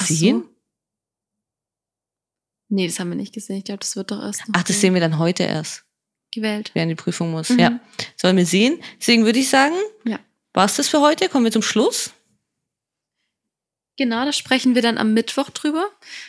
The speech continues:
Speaker 1: Da kommt unsere nächste Folge, oder dann nehmen wir die nächste Folge auf. Dann kommt's in der Nacht wahrscheinlich oder Donnerstag raus.
Speaker 2: Ja, genau. Perfekt.
Speaker 1: Und ja,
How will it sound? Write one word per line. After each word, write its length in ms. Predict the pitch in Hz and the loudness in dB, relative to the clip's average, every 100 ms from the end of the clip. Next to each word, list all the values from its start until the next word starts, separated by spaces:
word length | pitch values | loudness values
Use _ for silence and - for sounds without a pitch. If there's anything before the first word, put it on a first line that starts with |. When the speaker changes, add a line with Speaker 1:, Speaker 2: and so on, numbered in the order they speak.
| - | -10
Speaker 1:
Da 140 | - 226 | -4 -4
kommt 300 | 226 226 208 | -2 -4 -2
unsere 220 | 208 226 | -4 -4
nächste 260 | 202 240 277 | -4 -4 -8
Folge, 340 | - 285 277 240 | -4 -4 -2 -2
oder 80 | |
dann 140 | 196 202 | -2 0
nehmen 160 | 202 | 0
wir 60 | 196 | -2
die 100 | 196 | -2
nächste 260 | 190 202 - | -4 -8 -8
Folge 320 | 185 180 - | -6 -4 -2
auf. 140 | 277 | -2
Dann 120 | - | -4
kommt's 280 | 202 196 190 | -4 -4 -4
in 100 | 190 | -4
der 80 | 190 | -4
Nacht 240 | 190 - | -4 -4
wahrscheinlich 540 | 220 - 208 208 - _ - | -4 -2 -2 -4 -6 _ -8
oder 160 | 202 | -6
Donnerstag 600 | 190 208 226 - 208 - | -4 -2 -2 -4 -6 -4
raus. 280 | 226 247 - - _ | -2 -2 -4 -10 _
Speaker 2:
Ja, 160 | 214 185 - _ _ _ - _ - | 0 0 -2 _ _ _ -20 _ -4
genau. 400 | 185 175 160 160 _ _ _ _ _ | -2 0 -2 -8 _ _ _ _ _
Perfekt. 400 | - 185 214 180 | -10 -4 0 0
Speaker 1:
Und 480 | 196 196 247 285 - | 0 0 0 0 -4
ja, 120 | 285 | -2